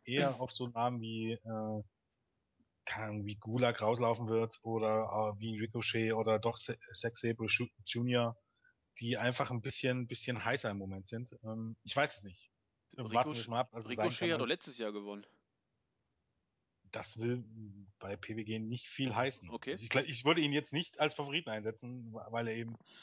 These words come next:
Speaker 1: gegen Zack Sabre Junior antritt und ich gehe, irgendwie sagt mir was, dass man den guten Zack pushen wird und gewinnen lassen wird. Das wäre mein Tipp von allen.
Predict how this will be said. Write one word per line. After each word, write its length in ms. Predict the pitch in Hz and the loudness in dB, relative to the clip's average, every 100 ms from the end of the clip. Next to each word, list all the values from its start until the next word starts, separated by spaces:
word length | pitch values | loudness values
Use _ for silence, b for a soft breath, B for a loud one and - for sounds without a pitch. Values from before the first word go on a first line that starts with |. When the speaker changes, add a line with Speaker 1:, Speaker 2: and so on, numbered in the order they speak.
| B B B 104 | B B B -2
Speaker 1:
gegen 200 | 131 135 | 0 0
Zack 220 | - 143 | 0 0
Sabre 320 | - 123 123 | 0 0 0
Junior 340 | 101 139 139 107 | 0 0 0 0
antritt 300 | 107 117 120 | 0 -2 -4
und 120 | 110 | -8
ich 140 | 101 | -8
gehe, 380 | - 131 127 139 | -2 0 0 -2
irgendwie 320 | 113 151 165 | 2 4 4
sagt 240 | 147 135 135 | 4 4 4
mir 140 | 110 | -2
was, 180 | 104 - | -2 -2
dass 220 | 110 104 | -8 -6
man 280 | 113 110 110 | -6 -6 -8
den 140 | 113 | -10
guten 240 | 110 117 113 | -10 -8 -6
Zack 280 | - 120 - | -4 -6 -6
pushen 280 | 110 110 110 | -10 -8 -2
wird 280 | 113 113 - | -2 -4 -12
und 260 | 110 107 _ | -12 -12 _
gewinnen 280 | - 110 120 | -8 -6 -4
lassen 240 | 117 123 123 | -6 -6 -8
wird. 160 | 135 - - _ | -8 -12 -20 _
Das 160 | 123 139 | -2 4
wäre 160 | 139 | 4
mein 160 | 127 - | 2 2
Tipp 180 | - - | 0 0
von 140 | 107 | -6
allen. 240 | 98 123 | -4 -4